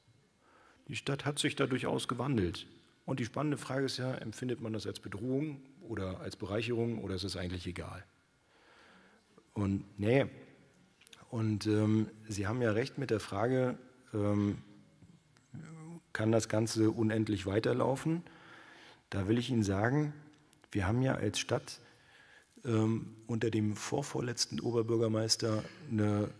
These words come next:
ähm, eine Bevölkerungsprognose auf den Tisch gelegt, ähm, wo er davon ausgegangen ist, dass wir bis zweitausendvierzig mindestens zweihundertfünfunddreißigtausend Menschen in dieser Stadt sind.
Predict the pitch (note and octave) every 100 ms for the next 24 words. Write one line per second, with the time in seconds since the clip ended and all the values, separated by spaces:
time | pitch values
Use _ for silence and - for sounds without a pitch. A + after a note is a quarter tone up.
0 | - G#2 G2+ G2 G2 - - - D#3+ F#3
1 | F3+ D#3+ - - A2 G2 F#2+ F#2+ A2+ B2+
2 | C#3+ C3+ - B2+ A#2+ B2 A#2 - A2 A2+
3 | B2 - A2 A#2 A#2 - - - - A2
4 | G#2 G#2 G#2 G#2 - - - - - -
5 | D#3 A#2+ A#2 G#2+ A2 G#2 G#2+ G2 A2 -
6 | A#2+ A2+ A2+ G#2+ A2+ G#2 G#2 G2+ - G#2
7 | G2 G#2+ F#2+ G#2 F#2+ - D3 G#2+ G2 G2+
8 | G2 F#2+ F#2+ G2 - - - A#2+ A#2+ -
9 | A#2+ A2+ - G#2+ A2 G#2+ - G#2 - G2
10 | G#2 G2+ - G2+ F#2 F#2 F#2+ - F2+ F2+
11 | F2+ F#2 F2 - F2+ F2+ F2 - G2 -
12 | - -